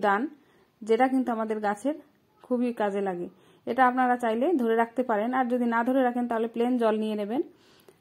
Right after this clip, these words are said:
আর এটা হচ্ছে কফি, যেটা দশ টাকা প্যাকেট, সেই প্যাকেটের এক প্যাকেট, এটা আমি এক লিটার জলে গুলিয়ে নেব। এটা হচ্ছে আমি, আমার এখানে সাত আটটার বেশি গাছ আছে, আমি প্রত্যেকটা গাছে দেবো, হাইব্রিড জবাগুলো, দেশি জবা,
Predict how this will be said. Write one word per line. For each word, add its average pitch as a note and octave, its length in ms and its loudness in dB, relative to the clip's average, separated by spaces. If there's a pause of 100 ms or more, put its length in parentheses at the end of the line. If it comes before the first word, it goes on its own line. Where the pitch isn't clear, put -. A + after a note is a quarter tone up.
(300)
আর G3+ 80 2 (480)
এটা B3 180 0
হচ্ছে C4 240 -2 (200)
কফি, A3+ 360 2 (840)
যেটা G#3+ 360 2 (800)
দশ A3+ 260 2 (100)
টাকা C4+ 160 0 (100)
প্যাকেট, A#3 300 -2 (300)
সেই B3 220 0
প্যাকেটের A3 420 -4
এক G3+ 140 -12
প্যাকেট, A#3+ 280 -4 (180)
এটা A#3 140 -4
আমি A3+ 120 -4 (140)
এক G3+ 100 -8
লিটার B3 280 -2
জলে A3 220 -2 (100)
গুলিয়ে G3 240 -2
নেব। F3 160 -4 (680)
এটা A#3+ 300 0
হচ্ছে C#4 220 -2 (120)
আমি, B3 160 -2 (340)
আমার A3+ 260 4 (400)
এখানে A3+ 300 -4 (160)
সাত G#3+ 240 -2
আটটার A#3+ 340 -2
বেশি A3 180 -4 (100)
গাছ G3+ 140 0 (100)
আছে, B3+ 160 -4 (160)
আমি B3 180 -2
প্রত্যেকটা B3 440 -4
গাছে G#3+ 180 -4 (100)
দেবো, G#3 160 -2 (140)
হাইব্রিড G#3+ 360 -2
জবাগুলো, G3+ 400 -2
দেশি G#3+ 240 -6
জবা, G3 240 -4